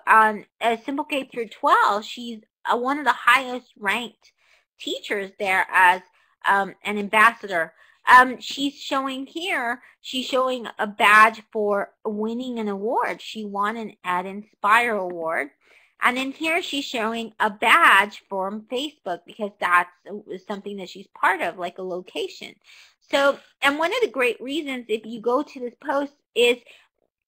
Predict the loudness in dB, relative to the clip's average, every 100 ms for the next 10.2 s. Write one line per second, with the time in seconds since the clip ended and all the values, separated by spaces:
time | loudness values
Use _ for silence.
0 | _ -6 -4 -2 -2 2 0 0 -2 -2
1 | -2 0 0 -2 _ -8 -6 -2 -4 -6
2 | _ _ -12 -8 -6 -6 -6 -6 0 6
3 | 6 4 -4 -6 -4 -2 6 6 6 0
4 | -6 -6 -8 -12 -14 -10 -6 -4 -4 -6
5 | -6 0 6 6 6 0 -8 -8 -6 0
6 | 2 2 0 -4 -10 _ _ _ _ _
7 | 8 10 8 4 2 0 -2 _ _ _
8 | -8 -6 -4 -4 -4 -4 -4 -4 -4 -6
9 | -4 -2 -2 -2 0 0 0 0 2 2
10 | 0 -6